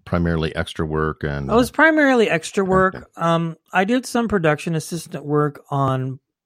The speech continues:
Speaker 2: like, some independent films in this, in, like, the colleges would do.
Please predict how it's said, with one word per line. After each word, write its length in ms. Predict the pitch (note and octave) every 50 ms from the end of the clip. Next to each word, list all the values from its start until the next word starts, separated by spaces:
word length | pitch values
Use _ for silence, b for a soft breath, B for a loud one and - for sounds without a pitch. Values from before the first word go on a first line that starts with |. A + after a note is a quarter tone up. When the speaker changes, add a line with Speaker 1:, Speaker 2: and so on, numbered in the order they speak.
| _ -
Speaker 2:
like, 260 | C3+ C3+ B2+ B2 B2
some 200 | - - C3+ C3+
independent 640 | C3 C3+ C3+ C3+ C3 A#2 - - B2+ B2+ C3 B2+ -
films 480 | - - E3 E3 E3+ F3 F3 E3 D#3+ -
in 240 | - C#3 C#3 D3
this, 240 | D3+ D#3 D3+ - - - _ -
in, 160 | D3 C#3 C#3
like, 160 | C#3+ C3+ C3
the 80 | - C#3+
colleges 500 | - - C#3 C3+ C#3+ D3+ D3+ E3+ E3+ F3
would 140 | F#3+ F#3+ F3
do. 320 | G#3 G#3+ A3+ B3+ C4+ C4+